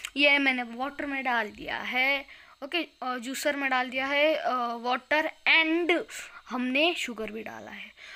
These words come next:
आपको मैं बताना चाहता हूँ और एक बात कि वो है आप, अ, ये भी कर सकते हो इसको, अ, आप हम एकदम बड़े लेवल में भी बना सकते हो, जो मैं हंड्रेड लाइक्स के बाद बिल्कुल आपको बना के ही दिखाऊंगा।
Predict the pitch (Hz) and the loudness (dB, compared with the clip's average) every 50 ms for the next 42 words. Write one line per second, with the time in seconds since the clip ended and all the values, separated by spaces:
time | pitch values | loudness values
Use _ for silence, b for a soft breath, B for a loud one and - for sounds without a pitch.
0 | B B B - 339 349 359 349 392 392 370 320 269 302 302 311 311 311 294 294 | B B B 4 4 4 4 2 4 4 4 4 4 2 4 4 2 2 2 0
1 | 285 - 254 220 214 - 202 190 - - 294 302 294 269 B B B B B B | -2 -2 -4 -4 -4 -8 -12 -12 -6 -2 0 0 0 -2 B B B B B B
2 | _ - 233 240 247 247 233 214 220 226 277 285 302 - - _ - 311 320 269 | _ 4 4 4 4 2 -2 -4 0 2 2 2 2 0 -8 _ 2 2 4 4
3 | 240 226 240 302 330 339 - - - 269 262 262 - - _ _ - 247 247 262 | 2 -4 2 4 4 4 4 0 -6 -8 -8 -8 -8 -12 _ _ -2 0 0 0
4 | 269 262 _ - - 233 233 226 220 - _ _ _ - 220 240 233 262 277 285 | 0 -2 _ -10 -8 -8 -6 -8 -10 -12 _ _ _ -16 -14 -10 -8 -6 -4 -4
5 | 294 302 - - 269 254 247 269 269 269 - 262 254 247 - - - 277 294 311 | -4 -4 -4 -4 -6 -6 -6 -10 -12 -10 -8 -8 -8 -8 -8 -8 -6 -4 -4 -4
6 | - B B B B B B _ 220 220 214 214 208 214 226 226 247 240 240 233 | -4 B B B B B B _ -8 -6 -6 -4 -2 0 2 2 2 0 -2 -4
7 | 269 277 294 285 - - - - 254 254 240 233 196 262 240 240 330 320 285 247 | -2 -2 -2 -4 -8 -14 -16 -12 -12 -10 -10 -10 -10 -10 -2 0 0 0 4 2
8 | 254 262 269 277 269 262 254 254 269 262 262 269 269 285 302 269 220 240 247 247 | 2 2 2 0 -2 -2 -2 -2 -4 -4 -4 -2 -2 -2 -4 -2 0 0 0 2
9 | 262 269 269 - 262 - _ 285 294 294 240 311 302 339 349 349 - - - 277 | 2 0 0 -2 -10 -8 _ -4 -4 -2 0 0 2 2 2 2 2 0 -2 0
10 | 233 302 302 285 302 311 285 262 247 247 - - - 240 233 220 214 226 B B | 0 0 2 6 6 6 6 4 2 0 -2 -8 -8 -6 -4 -4 -4 -4 B B
11 | B B B B - 294 311 302 - - 311 285 247 233 - - 233 202 202 202 | B B B B 0 2 2 2 2 2 2 4 4 4 2 -2 -6 -6 -6 -6
12 | 208 208 208 _ - 226 240 - 262 269 220 247 240 - 240 214 214 214 214 208 | -6 -8 -8 _ -10 -12 -12 -10 -10 -10 -10 -10 -10 -6 -6 -6 -4 -4 -4 -6